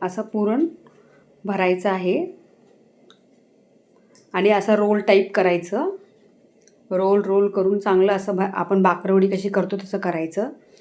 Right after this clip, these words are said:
आणि असं त्याला शेप द्यायचा. असं शेप करून,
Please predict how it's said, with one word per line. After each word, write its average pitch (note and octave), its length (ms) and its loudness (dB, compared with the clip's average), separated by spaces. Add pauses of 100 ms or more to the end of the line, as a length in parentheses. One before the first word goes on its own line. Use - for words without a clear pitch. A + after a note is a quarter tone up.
(540)
आणि F3 220 0
असं F#3+ 200 -2
त्याला G3+ 340 -2 (760)
शेप F#3+ 360 0
द्यायचा. G3 540 -4 (2750)
असं G3 180 -2
शेप G#3+ 340 4
करून, G#3 600 4